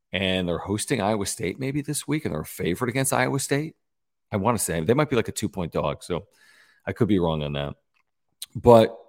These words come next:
you know, Ohio was a fifty-fifty game that San Diego State was able to win and cover in. Then I, I understand the bad taste from the Idaho State game. F C S opponent, San Diego State only won thirty-six twenty-eight as a thirty-plus point favorite.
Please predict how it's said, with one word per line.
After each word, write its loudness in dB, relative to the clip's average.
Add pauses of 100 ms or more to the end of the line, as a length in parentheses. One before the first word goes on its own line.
(160)
you 0
know, 4
Ohio 8
was 2
a 0
fifty-fifty 0
game 2
that -2
San 0
Diego 2
State -2
was -2
able 0
to 2
win -6
and -8
cover -4 (280)
in. -2 (580)
Then 4
I, 2 (200)
I 6
understand 2
the 0
bad 2
taste 0
from -6
the 0
Idaho 0
State -4
game. -4
F -6
C -2
S 0
opponent, -4
San -2
Diego 0
State -2
only -2
won -2
thirty-six -4
twenty-eight -2 (200)
as -8
a -4 (160)
thirty-plus -2
point -8
favorite. -2